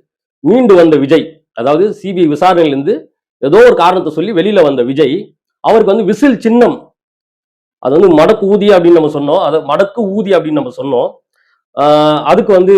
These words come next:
மடக்கு ஊதி சரியான பேர் இல்லைன்னு தாவேக்கால இருக்க நிறைய தமிழ் அறிஞர்கள் வந்து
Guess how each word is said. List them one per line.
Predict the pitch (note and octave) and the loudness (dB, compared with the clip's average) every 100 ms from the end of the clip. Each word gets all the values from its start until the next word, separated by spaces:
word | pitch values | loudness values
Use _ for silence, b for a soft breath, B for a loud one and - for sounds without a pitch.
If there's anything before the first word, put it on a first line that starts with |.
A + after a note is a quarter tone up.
| D#3+ | 2
மடக்கு | D3 G3 F#3 | 0 -2 -4
ஊதி | F3+ | -8
சரியான | F3 E3 F3+ F3 | -6 -2 0 0
பேர் | F3 F3+ | 0 0
இல்லைன்னு | D#3+ D#3+ F3 D3 | 0 -2 -4 -2
தாவேக்கால | E3+ F3 D#3+ C#3 | -2 -2 -4 -6
இருக்க | D3+ C3+ | -6 -6
நிறைய | D3+ | -4
தமிழ் | D#3+ D3 D#3 | -4 -2 -2
அறிஞர்கள் | C#3 B2 A#2+ | -4 -8 -10
வந்து | B2+ | -6